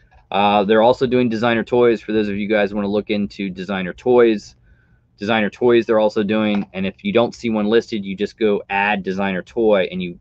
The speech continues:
put the picture in and fill out the things. They'll eventually research it and be able to list it, um, to your listing in about a day.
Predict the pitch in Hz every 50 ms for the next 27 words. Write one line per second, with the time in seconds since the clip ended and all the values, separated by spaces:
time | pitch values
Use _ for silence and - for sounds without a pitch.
0 | _ _ - 131 123 - 101 - - 127 110 - - 123 113 113 110 110 107 104
1 | 101 - _ _ _ _ _ _ _ _ _ _ - 95 95 98 95 95 95 -
2 | 131 131 123 117 104 - 101 - - 117 113 107 104 101 98 - 107 113 117 120
3 | 113 110 113 110 - - 107 98 101 110 113 113 - - 110 104 101 - 107 101
4 | 87 - _ - 107 101 98 98 95 90 - 107 104 104 95 95 98 92 95 98
5 | 92 - - - 90 80 - - 73 73 76 73 69 - - _ _ - - 101
6 | 85 80 87 87 - - - - - - - - - 110 104 107 104 98 87 -
7 | 82 71 -